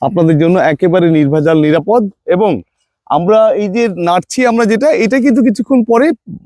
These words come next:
বয়মজাত হবে, এটা ঝোলা গুড় হিসেবে পাবেন।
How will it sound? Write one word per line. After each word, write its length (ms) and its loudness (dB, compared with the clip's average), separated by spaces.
বয়মজাত 480 2
হবে, 240 0
এটা 160 0
ঝোলা 320 2
গুড় 160 2
হিসেবে 240 -2
পাবেন। 260 -2